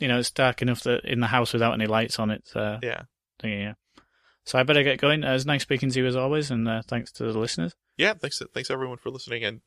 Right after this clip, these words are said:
Speaker 2: uh, we'd love feedback. If you want to jump on, give us a review on iTunes, that'd be awesome.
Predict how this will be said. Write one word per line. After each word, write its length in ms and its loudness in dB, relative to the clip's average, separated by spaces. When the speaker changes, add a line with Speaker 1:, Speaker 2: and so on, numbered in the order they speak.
Speaker 2:
uh, 280 2
we'd 160 -6
love 180 2
feedback. 480 0
If 160 -8
you 80 -4
want 180 -4
to 260 -6
jump 220 -6
on, 240 -4
give 120 -2
us 120 -4
a 60 -2
review 460 -2
on 100 -2
iTunes, 540 -6
that'd 140 -4
be 120 -14
awesome. 440 -6